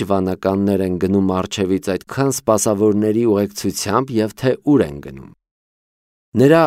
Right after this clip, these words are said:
այդ հարցին ասպետներից մեկը պատասխանեց. «Հեծելախմբի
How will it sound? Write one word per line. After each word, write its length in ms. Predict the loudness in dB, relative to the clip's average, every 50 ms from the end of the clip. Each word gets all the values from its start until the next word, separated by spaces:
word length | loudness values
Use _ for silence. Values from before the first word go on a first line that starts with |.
| 0
այդ 300 | 0 0 0 0 0 -2 -4
հարցին 580 | -4 -4 -4 -6 -6 -4 0 4 4 4 4 2 0 -4 -6
ասպետներից 920 | -4 -4 -4 -4 -4 -4 -4 -4 -4 -2 -2 -2 -2 -2 -2 -4 -6 -8 -8 -6
մեկը 400 | -4 -2 -2 -2 -4 -4 -6 -6
պատասխանեց. 920 | -4 -6 -8 -8 -8 -10 -12 -12 -12 -12 -14 -16 -18 -18 -20 -16 -12 -10 -10 -10 -10 _ _ _ _ _ _ _ _ _ _ _ _ -2
«Հեծելախմբի 920 | 0 0 2 2 2 4 4 2 0 -2 -4 -4 -2 -2 0 0 2 2